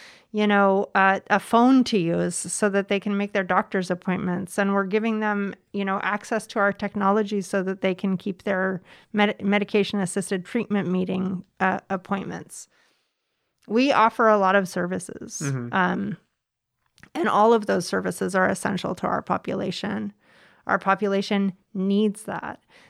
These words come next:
Speaker 1: They need the human interaction.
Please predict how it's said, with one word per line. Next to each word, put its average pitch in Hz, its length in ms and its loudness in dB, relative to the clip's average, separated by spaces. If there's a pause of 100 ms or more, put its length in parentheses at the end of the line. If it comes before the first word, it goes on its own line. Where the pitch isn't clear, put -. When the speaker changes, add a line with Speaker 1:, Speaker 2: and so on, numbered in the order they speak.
(140)
Speaker 1:
They 202 200 4
need 214 580 2 (840)
the 214 160 6
human 226 520 2
interaction. 196 1040 -2